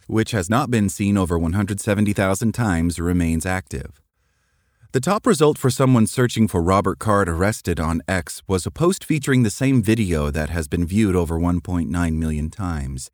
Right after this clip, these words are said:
even though it had a community note attached making it clear the claims in the post were false. The same video circulating on X was also being shared on TikTok, where one post had been viewed eighty thousand times by this morning.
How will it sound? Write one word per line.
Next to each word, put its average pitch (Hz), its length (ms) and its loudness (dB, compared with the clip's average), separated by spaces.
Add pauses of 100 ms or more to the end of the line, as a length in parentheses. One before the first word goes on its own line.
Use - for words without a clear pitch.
(380)
even 110 220 2
though 113 140 4
it 104 60 -2
had 107 140 0
a 101 60 -2
community 101 500 2
note 92 220 2
attached 98 540 -6
making 98 300 -2
it 85 180 -4
clear 117 320 0
the 87 100 -4
claims 92 400 -2
in 80 60 -4
the 76 80 -4
post 80 400 -6
were 71 100 -10
false. - 640 -8 (1000)
The 98 80 -4
same 151 220 2
video 147 300 4
circulating 123 580 4
on 107 160 4
X 101 300 0
was 104 160 2
also 127 260 4
being 110 240 4
shared 98 320 2
on 95 160 2
TikTok, - 600 -6 (220)
where 95 140 4
one 120 240 2
post 120 360 2
had 104 160 0
been 101 200 2
viewed 107 280 2
eighty 113 260 0
thousand 104 420 -2
times 113 340 0
by 80 140 0
this 76 220 -6
morning. 69 380 -6